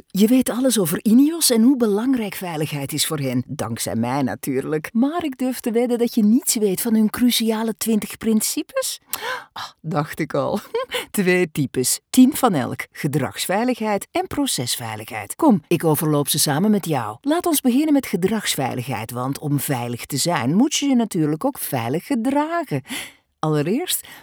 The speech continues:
we geloven dat alle incidenten en ongevallen vermeden kunnen worden. En het zou de topprioriteit van iedereen moeten zijn om veilig te werken. Als je ooit vindt dat de situatie onveilig is,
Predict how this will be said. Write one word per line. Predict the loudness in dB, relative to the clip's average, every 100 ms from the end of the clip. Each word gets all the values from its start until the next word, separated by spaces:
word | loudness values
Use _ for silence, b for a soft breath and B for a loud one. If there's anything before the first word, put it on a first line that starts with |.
| 0
we | 2
geloven | 2 0 0 -2
dat | -4 -2
alle | -2 0
incidenten | 4 4 4 0 0 0 -2
en | -2 0
ongevallen | 0 0 -4 -4 -2
vermeden | -2 2 4 4 0 -2
kunnen | 4 6 6
worden. | 4 0 -2 -10 _
En | -2
het | 0 0
zou | 0
de | -2 2
topprioriteit | 4 4 4 2 2 0 0 -2
van | -2 -2
iedereen | 2 4 4 4 2
moeten | 0 -2
zijn | -2 2
om | 2
veilig | 2 0 -2 -4
te | -4
werken. | -2 -4 -8 -18 _ _ _ -2
Als | 0 0
je | -4
ooit | -4 -4 -2
vindt | 0 0
dat | 0
de | -2
situatie | -2 -2 -2 0 -2 0
onveilig | 4 4 4 0 0 -2
is, | -2 -4